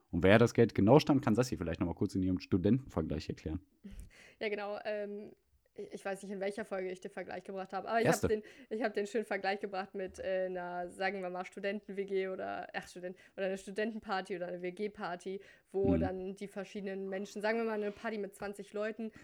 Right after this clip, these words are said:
Speaker 2: und jeder schmeißt halt ein bisschen Geld rein und dann wird entschlossen, äh, beschlossen, was für ein Alkohol gekauft wird.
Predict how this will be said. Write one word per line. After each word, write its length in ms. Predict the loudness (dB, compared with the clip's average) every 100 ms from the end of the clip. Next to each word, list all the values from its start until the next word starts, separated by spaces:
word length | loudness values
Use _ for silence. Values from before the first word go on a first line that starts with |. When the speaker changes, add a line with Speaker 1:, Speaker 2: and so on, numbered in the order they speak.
| -10
Speaker 2:
und 300 | -4 -4 -4
jeder 460 | -2 0 2 2 -2
schmeißt 380 | -2 -2 -2 -4
halt 240 | -6 -6
ein 60 | -8
bisschen 260 | -8 -6
Geld 320 | -2 -2 -4
rein 320 | -6 -4 -4 -6
und 200 | -8 -8
dann 220 | -8 -8
wird 180 | -10 -10
entschlossen, 720 | -12 -12 -8 -10 -10 -14 -14 -18 _ _ -10
äh, 540 | -6 -4 -6 -10 -12
beschlossen, 720 | -14 -8 -8 -8 -12 -12 -12 -10
was 220 | -12 -12
für 160 | -12 -10
ein 100 | -8
Alkohol 400 | -8 -10 -10 -12
gekauft 460 | -12 -12 -12 -12 -14
wird. 300 | -16 -20